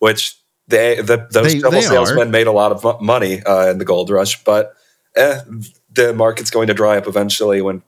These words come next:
Speaker 1: people stop needing to buy new A I cards, which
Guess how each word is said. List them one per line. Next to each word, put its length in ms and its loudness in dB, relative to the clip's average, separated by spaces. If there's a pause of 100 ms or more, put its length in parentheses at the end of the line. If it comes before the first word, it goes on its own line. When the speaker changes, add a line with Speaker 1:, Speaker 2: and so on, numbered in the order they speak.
Speaker 1:
people 320 -4
stop 760 -4 (140)
needing 360 -2
to 100 -4
buy 240 -2
new 180 -4
A 160 -2
I 160 -6
cards, 380 -8
which 280 -6